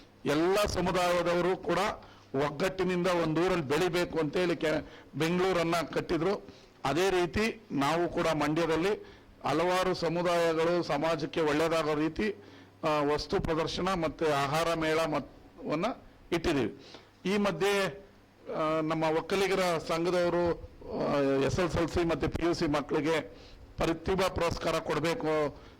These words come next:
ನಿಮ್ಮ ವೇದಿಕೆಯಲ್ಲೇ ಕೊಡ್ತೀವಿ ಅಂತ ಕೇಳ್ಕೊಂಡಿದ್ರೆ ಅವರಿಗೆ ಐದು ಗಂಟೆ, ಸಂಜೆ ಐದು ಗಂಟೆಗೆ ಅನುವನ್ನ ಮಾಡ್ಕೊಡ್ತಾ ಇದೀವಿ. ಬೆಳಗ್ಗೆ ಸಭಾ ಕಾರ್ಯಕ್ರಮ ಮುಗಿದ ನಂತರ ಹಲವಾರು, ಆ, ಸ್ಪರ್ಧೆಗಳನ್ನ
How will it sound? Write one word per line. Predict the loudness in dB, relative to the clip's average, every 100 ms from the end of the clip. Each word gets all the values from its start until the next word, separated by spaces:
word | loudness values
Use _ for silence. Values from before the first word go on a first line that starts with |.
| -4
ನಿಮ್ಮ | 0 2
ವೇದಿಕೆಯಲ್ಲೇ | 2 2 0 0 0
ಕೊಡ್ತೀವಿ | 0 -2 0 0
ಅಂತ | 0
ಕೇಳ್ಕೊಂಡಿದ್ರೆ | 0 0 0 2 2 2
ಅವರಿಗೆ | 2 2
ಐದು | 2 2 0
ಗಂಟೆ, | 0 0 0 -2
ಸಂಜೆ | 0 0 0 0 -4 -16 -20 -14 -2
ಐದು | 0 2
ಗಂಟೆಗೆ | 2 0 0 0
ಅನುವನ್ನ | 0 0 0 2 2 2 0 -2 -4
ಮಾಡ್ಕೊಡ್ತಾ | -2 -2 0 -2 0
ಇದೀವಿ. | -2 -2 -8 -18 -20 -20 -20 -20 -6
ಬೆಳಗ್ಗೆ | 0 0 2 0 2 2 0 -2
ಸಭಾ | -2 0 0
ಕಾರ್ಯಕ್ರಮ | 0 0 0 0 0
ಮುಗಿದ | 0 0 2
ನಂತರ | 2 0 0 0 0 -4 -2
ಹಲವಾರು, | 0 2 2 2 0 -2 -6 -16 -20 -6
ಆ, | -2 0 2 2 2 0 0
ಸ್ಪರ್ಧೆಗಳನ್ನ | -2 -2 -2 0 0 2 2 0